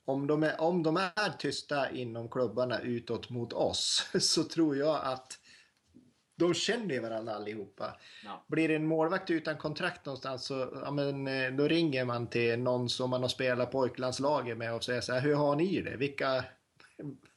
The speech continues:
Speaker 1: vad har ni för möjligheter? Kan du prata med din tränare?" Det, jag tror att de har jävligt bra koll på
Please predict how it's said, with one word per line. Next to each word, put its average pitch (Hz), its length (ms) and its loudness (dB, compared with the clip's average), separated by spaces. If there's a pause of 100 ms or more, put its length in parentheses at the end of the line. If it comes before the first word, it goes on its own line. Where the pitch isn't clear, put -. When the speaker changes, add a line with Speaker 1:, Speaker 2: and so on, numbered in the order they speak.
(120)
Speaker 1:
vad 147 160 0
har 156 80 4
ni 180 140 4
för 175 140 0
möjligheter? 104 680 0
Kan 131 160 -2
du 147 80 -2
prata 151 340 0
med 143 100 0
din 113 140 -2
tränare?" 101 560 -4 (1500)
Det, 131 380 2 (2250)
jag 135 120 0
tror 160 120 2
att 151 100 -2
de 185 200 2
har 156 60 2
jävligt 151 320 0
bra 147 160 0
koll 123 280 -4
på 117 240 -8